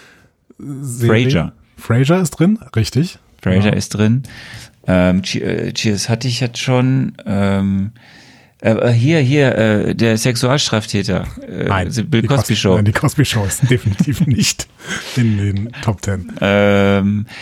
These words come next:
Speaker 2: was ist, was ist denn noch in den achtziger Jahren an, an, an Comedy? Ähm, hab ich, ist da noch ein achtziger jetzt, die offen ist?
Speaker 1: Äh, ja, eine, eine achtziger ist noch drin. Nee,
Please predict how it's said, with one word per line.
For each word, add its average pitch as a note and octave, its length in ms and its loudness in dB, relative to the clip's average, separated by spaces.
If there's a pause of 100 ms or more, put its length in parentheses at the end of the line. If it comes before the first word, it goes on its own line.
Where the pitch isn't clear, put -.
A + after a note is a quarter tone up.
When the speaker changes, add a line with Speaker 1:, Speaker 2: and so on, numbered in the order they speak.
(140)
Speaker 2:
was - 360 -6
ist, - 120 -4
was - 200 -6
ist - 120 -4
denn B2 100 4
noch G2+ 140 2
in E2+ 80 2
den E2 100 0
achtziger - 360 -2
Jahren E2+ 380 2
an, E2+ 240 -2
an, - 180 -6
an - 220 -10
Comedy? F2+ 560 0
Ähm, - 1200 -4
hab G2 120 2
ich, B2 160 0
ist A2+ 160 0
da E3 60 0
noch F3+ 100 2
ein E3+ 100 2
achtziger D#3 380 0
jetzt, F3+ 200 0
die - 80 0
offen - 220 0
ist? A#3 240 -2 (320)
Speaker 1:
Äh, D3 380 4
ja, A#2 1040 0
eine, D#3+ 480 0 (100)
eine C#3 380 2
achtziger A2+ 880 0
ist - 480 -6
noch G2+ 300 -2 (320)
drin. F#2+ 1300 -2
Nee, B2 280 4